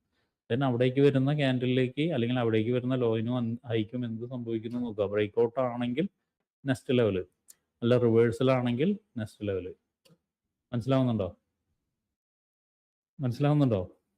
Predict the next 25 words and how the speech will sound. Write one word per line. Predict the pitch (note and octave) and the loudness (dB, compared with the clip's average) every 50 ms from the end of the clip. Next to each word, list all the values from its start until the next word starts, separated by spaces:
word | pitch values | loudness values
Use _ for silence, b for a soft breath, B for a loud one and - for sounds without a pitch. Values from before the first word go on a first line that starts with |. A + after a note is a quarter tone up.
| _ _ _ _ _ _ _ _ _ _ - | _ _ _ _ _ _ _ _ _ _ -8
എല്ലാവരോടും | B2 A2+ A2+ A2+ A#2 A#2 B2 B2 C3 C#3 | -4 0 0 2 2 2 0 0 0 0
കൂടിയാണ് | C#3+ C3 C3+ B2+ C3 | 0 0 0 0 0
ഞാൻ | A2 A2 A2+ A#2 | -2 -4 -4 -4
സുജിത്തിനോടും, | A2 A#2 A2 G#2 G2+ A2 G#2+ A2 A#2 A#2+ C3+ B2+ B2 A#2+ | -4 -4 -4 -4 -6 -6 -6 -4 -4 -4 -4 -4 -4 -4
ഏ, | A2+ | -4
സുജി-, | G2+ A#2 A2 A2 A2 A2+ | -2 -2 -2 -2 -2 -2
അല്ല, | A2+ G#2+ G#2 | -4 -4 -6
സുജിത്തിനോട് | G2 A2+ G#2+ G#2 G2+ G#2 A2 A#2 A2+ A#2+ | -4 -4 -4 -4 -4 -4 -4 -4 -4 -2
മാത്രമല്ല | C3 B2 A2+ G#2+ A#2 G#2+ G#2+ G#2 | -2 -2 -2 -2 -4 -2 -2 -2
പറഞ്ഞത്, | G2+ G2+ G2 | -4 -4 -4
എല്ലാവരോടും | G2 G2 G2 G2+ G#2+ G#2+ A2+ A2 | -4 -4 -2 -2 -2 -2 -2 -2
കൂടിയാണ്. | A2+ A2 G2+ F#2+ | -4 -4 -4 -6
അപ്പൊ | G2 _ _ _ _ _ _ _ _ - B2+ C3 | -8 _ _ _ _ _ _ _ _ -4 -2 0
നിങ്ങൾക്ക് | C3+ C3 C3 B2 D3 | 2 2 0 0 0
ഇതൊക്കെ | C#3 C#3+ C3+ - - - - E3+ | 0 -2 -2 -4 -4 0 2 2
നോക്കുന്ന | D#3+ D#3+ C#3 B2 B2 B2+ C#3 C#3+ | 4 4 2 2 2 0 -2 -2
സമയത്ത് | - D3 C3 B2+ B2 B2+ | -2 -2 -2 -2 -2 0
ഇതേ | B2 C3 C3 | 0 0 0
നോക്കി | C3+ C3+ B2+ B2 | 0 0 0 0
ഇവിടെ | C3 A#2+ B2 C3+ | 0 0 0 0
എന്താണ്, | C3 C3 B2+ B2 B2+ B2+ B2+ - _ _ _ _ _ _ - | 0 0 -2 -2 -2 -4 -6 -8 _ _ _ _ _ _ -4
ഇവിടെ | A#2+ A#2 A#2 B2+ | -2 2 2 2
വന്ന് | C3+ C3 B2+ B2+ C#3+ F3+ F#3 D#3+ B2 | 2 2 0 -2 -2 -4 -4 -2 0
ഈ | A#2+ B2+ | 0 2
ലോയിനെ, | C3 C3 B2 B2 A#2+ A#2 A#2 D#3 F#3 | 2 2 2 2 2 0 -2 -4 -4